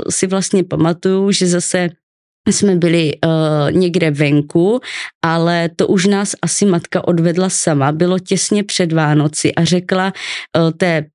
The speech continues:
pracovnici, která tehdy asi měla tu službu, že nás nezvládá, ale že si pro nás po Vánocích jako přijde, že prostě jenom teď, eh, má nějaké svoje zařizování a že nás tam jenom na chvíli odloží, ale přijde. A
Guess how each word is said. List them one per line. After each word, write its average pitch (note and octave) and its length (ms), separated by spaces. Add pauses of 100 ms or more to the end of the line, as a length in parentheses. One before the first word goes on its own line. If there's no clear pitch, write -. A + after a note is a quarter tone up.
(140)
pracovnici, F#3 760
která E3+ 380
tehdy E3+ 340
asi E3 240
měla E3 280
tu F3 140
službu, E3+ 540 (420)
že F#3 280
nás F3+ 240
nezvládá, F3 680
ale F#3+ 260
že G#3+ 120
si - 160
pro G#3 200
nás G#3 240
po F#3+ 160
Vánocích F#3+ 560
jako F3+ 280
přijde, F3 460
že D3 140
prostě E3+ 360
jenom G3+ 500 (300)
teď, F#3+ 260
eh, F#3 100 (360)
má F3 160
nějaké F#3+ 400
svoje F#3+ 220
zařizování F3+ 840 (320)
a F#3 40
že G3 140
nás G#3+ 180
tam A3 180
jenom G#3 200
na F3+ 60
chvíli F#3 400
odloží, E3 460
ale F3+ 200
přijde. - 380 (400)
A D#3 300